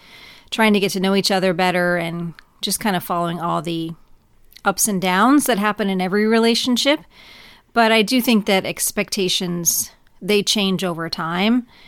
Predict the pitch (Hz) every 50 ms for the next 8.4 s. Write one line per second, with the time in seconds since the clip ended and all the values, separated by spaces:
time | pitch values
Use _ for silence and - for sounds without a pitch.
0 | - - _ _ _ _ _ - 208 190 185 175 175 170 170 170 - 190 180 -
1 | 220 185 - - 196 208 208 202 190 190 180 180 185 190 190 190 190 196 196 196
2 | 196 190 - - _ _ _ _ _ _ _ _ _ _ - - 196 190 170 180
3 | 175 - 190 190 185 180 180 165 190 180 175 175 170 - - - - 185 185 185
4 | - - - - - - - - - _ _ - - - 202 190 185 - - -
5 | - 214 196 196 196 190 185 185 175 - - - 190 185 185 185 185 180 175 -
6 | _ _ _ _ _ _ _ _ _ _ - _ _ _ - - - 233 220 -
7 | - 220 202 196 185 165 190 180 180 160 190 180 170 196 226 233 - - 277 262
8 | 262 262 262 254 254 254 247